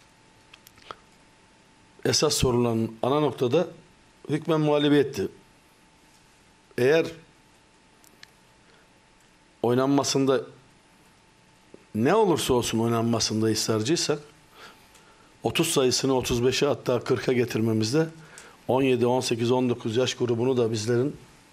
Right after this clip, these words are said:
belirli bir miktarını, e, bizle beraber, e, sağlam tutup, antrenmanlı tutup, e,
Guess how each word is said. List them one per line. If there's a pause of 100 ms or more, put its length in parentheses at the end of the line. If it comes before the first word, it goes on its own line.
(760)
belirli
bir
miktarını, (300)
e, (1600)
bizle
beraber, (1300)
e, (340)
sağlam
tutup,
antrenmanlı
tutup, (1000)
e,